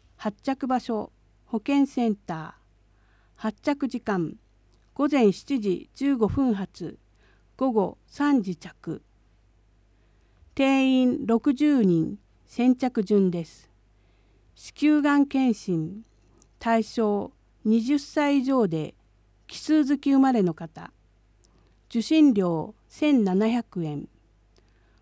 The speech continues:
国民健康保険、後期高齢者医療保険、市民税、非課税、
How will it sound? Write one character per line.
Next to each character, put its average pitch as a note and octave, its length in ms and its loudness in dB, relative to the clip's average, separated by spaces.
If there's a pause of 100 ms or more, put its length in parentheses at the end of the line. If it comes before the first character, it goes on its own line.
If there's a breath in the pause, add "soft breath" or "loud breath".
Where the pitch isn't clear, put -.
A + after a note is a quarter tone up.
国 C4+ 300 2
民 D#4 200 6
健 D4+ 200 0
康 C#4 340 0
保 A#3 180 -6
険、 F#3 320 -2 (320)
後 D4+ 260 0
期 G#3 200 -4
高 B3+ 280 -2
齢 B3+ 200 0
者 A#3+ 220 -2
医 A3+ 80 0
療 A#3 240 0
保 G#3 140 -2
険、 F3 400 -6 (640 soft breath)
市 - 160 0
民 D4 280 8
税、 F#3 300 -2
非 - 140 -14
課 C4+ 160 -2
税、 F3 460 -6